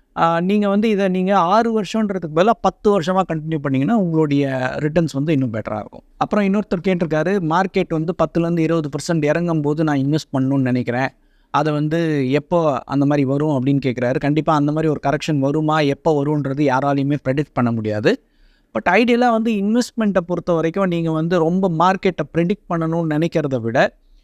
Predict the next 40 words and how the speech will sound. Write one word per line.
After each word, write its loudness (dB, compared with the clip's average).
நீங்க 2
வந்து 0
slow 4
and 0
ஸ்டெடியா 0
இன்வெஸ்ட் 0
பண்ணிட்டு -2
போறது -2
வந்து -2
பெட்டர். -2
உங்ககிட்ட -2
இன்னைக்கு 2
ஒரு 0
லம்ப் 0
சம் -2
தொகை 0
இருந்தாலும், -2
நீங்க 2
அதை 0
வந்து 2
ஒரு 2
சிஸ்டமேட்டிக் -2
ட்ரான்ஸ்ஃபர் -4
பிளான் 0
மூலமா 0
நீங்க 0
வந்து -2
மூணு -2
மாசமோ, -2
இல்ல 2
ஆறு 0
மாசமோ, -4
இல்ல 0
ஒரு 0
வருஷமோ -2
நீங்க 2
ஸ்டாகர் 0
பண்ணி -2
பண்றது -2
பெட்டர். -2